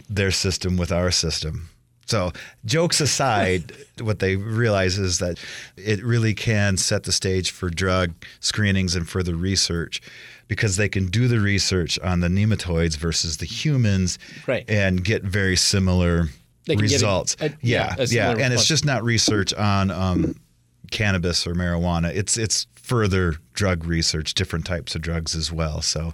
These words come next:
Speaker 2: Right, so they can
Speaker 1: yeah.
Speaker 2: be a model system.
Speaker 1: Yes.
Speaker 2: Instead of testing it on humans, they can test it on nematodes. But I have so many questions, Peter. How do you know a nematode has the munchies? What are they munching on? Are they into Funyuns?
Speaker 1: Flamin' Hot Cheetos? I don't know.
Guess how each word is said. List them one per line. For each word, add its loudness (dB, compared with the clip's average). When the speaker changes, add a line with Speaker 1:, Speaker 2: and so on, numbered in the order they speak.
Speaker 2:
Right, 0
so -4
they 0
can 2
Speaker 1:
yeah. 0
Speaker 2:
be 2
a 2
model 0
system. -2
Speaker 1:
Yes. -4
Speaker 2:
Instead 2
of -2
testing -4
it -6
on -6
humans, -8
they -14
can -14
test -12
it -14
on -8
nematodes. -2
But -2
I 0
have 2
so 0
many 2
questions, -2
Peter. -2
How 0
do 2
you 2
know 2
a 2
nematode 2
has -4
the -8
munchies? -2
What 2
are 2
they 2
munching -4
on? 0
Are 2
they 2
into 0
Funyuns? -4
Speaker 1:
Flamin' 2
Hot 2
Cheetos? 2
I 0
don't 2
know. 2